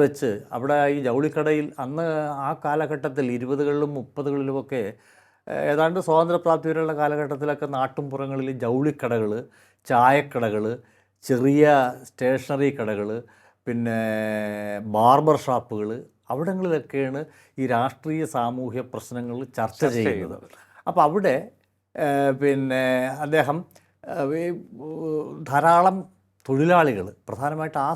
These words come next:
Speaker 1: സമയത്ത് ആലപ്പുഴ കയർ തൊഴിലാളികളുടെ ഒരു കേന്ദ്രമായിരുന്നു.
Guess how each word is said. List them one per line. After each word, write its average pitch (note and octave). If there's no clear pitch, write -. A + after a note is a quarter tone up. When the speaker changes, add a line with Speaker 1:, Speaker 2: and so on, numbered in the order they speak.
Speaker 1:
സമയത്ത് C#3
ആലപ്പുഴ C#3
കയർ C#3
തൊഴിലാളികളുടെ B2
ഒരു G#2+
കേന്ദ്രമായിരുന്നു. F#2+